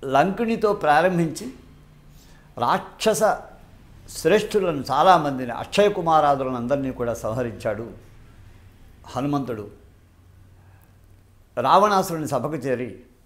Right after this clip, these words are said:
రావణునికి హితబోధ చేశాడు. రావణుడు వినలేదు. సీతమ్మ వారిని అశోకవనంలో చూశాడు. చూసి వస్తూ వస్తూ లంకాదహనం చేశాడు.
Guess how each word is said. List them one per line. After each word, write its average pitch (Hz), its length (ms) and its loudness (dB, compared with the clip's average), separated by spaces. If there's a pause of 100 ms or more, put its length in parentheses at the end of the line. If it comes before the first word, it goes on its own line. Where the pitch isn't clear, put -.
(680)
రావణునికి 165 560 2
హితబోధ 151 520 2
చేశాడు. 110 600 -6 (840)
రావణుడు 143 500 0
వినలేదు. 117 580 -4 (960)
సీతమ్మ 185 440 2
వారిని 170 340 4
అశోకవనంలో 143 800 -2
చూశాడు. 120 340 -2 (880)
చూసి 139 420 -6 (640)
వస్తూ 131 340 -2
వస్తూ 160 320 0
లంకాదహనం 143 800 2
చేశాడు. 110 380 -4